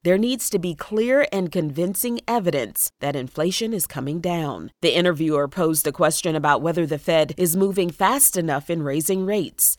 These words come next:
Powell defended their decision to start this past March. He said the central bank has moved about as fast as they have in several decades.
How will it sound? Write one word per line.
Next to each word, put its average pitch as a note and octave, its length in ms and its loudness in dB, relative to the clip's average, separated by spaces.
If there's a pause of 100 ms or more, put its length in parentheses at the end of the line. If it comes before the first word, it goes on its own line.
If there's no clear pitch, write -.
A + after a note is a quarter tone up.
(120)
Powell F3+ 320 6
defended G3+ 640 0
their C#3+ 160 -2
decision C#3+ 600 -2
to F#3+ 100 -6
start D3+ 400 -2
this D3+ 180 -4
past D#3+ 400 -4
March. F3+ 560 -4 (100)
He G3 140 0
said E3 240 2
the D3 80 -2
central E3 380 0
bank D#3+ 300 0
has C#3+ 200 -2
moved E3 320 -2
about D3+ 280 -2
as D3 160 -4
fast G#3 380 0
as A3 180 0
they A3+ 160 0
have E3 420 -4
in D3 140 -4
several C#3 400 -4
decades. A2+ 800 -6